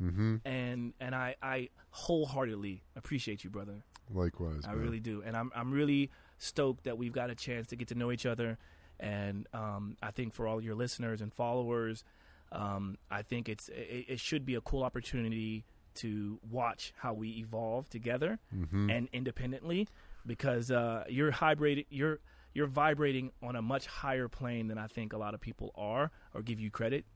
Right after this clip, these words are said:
Speaker 1: Mm.
Speaker 2: And, uh, yeah, y-, you just have such a beautiful aura. So thanks for allowing me to be a part of it.
Speaker 1: Phew. Thank you, man.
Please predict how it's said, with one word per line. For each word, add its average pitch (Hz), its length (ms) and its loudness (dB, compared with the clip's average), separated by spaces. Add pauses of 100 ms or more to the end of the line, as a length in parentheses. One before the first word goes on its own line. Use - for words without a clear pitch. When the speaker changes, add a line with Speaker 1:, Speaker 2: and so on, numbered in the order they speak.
(200)
Speaker 1:
Mm. 101 200 0 (140)
Speaker 2:
And, 113 280 -2
uh, 107 400 -2
yeah, 123 300 -2 (220)
y-, 131 100 -2
you 131 120 -4
just 139 160 0
have 131 220 2
such 147 180 0
a 127 60 0
beautiful 127 360 0
aura. 110 280 0
So 107 340 -6
thanks 139 240 -2
for 131 140 0
allowing 123 260 0
me 120 140 0
to 110 80 -2
be 113 340 -4
a - 60 -2
part 110 240 -2
of 98 80 -8
it. - 100 -10 (560)
Speaker 1:
Phew. - 240 -4 (580)
Thank 87 280 2
you, 78 80 0
man. 76 240 0